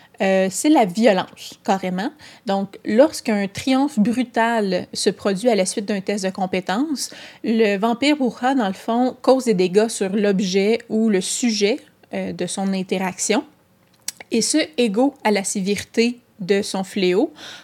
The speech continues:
en plus de tout autre résultat sur les dés de fin.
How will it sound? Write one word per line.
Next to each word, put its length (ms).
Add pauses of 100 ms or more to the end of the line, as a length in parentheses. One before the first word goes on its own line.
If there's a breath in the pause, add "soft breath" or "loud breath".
(140 loud breath)
en 160
plus 340
de 60
tout 240
autre 180
résultat 560
sur 500 (120)
les 400
dés 180
de 140
fin. 260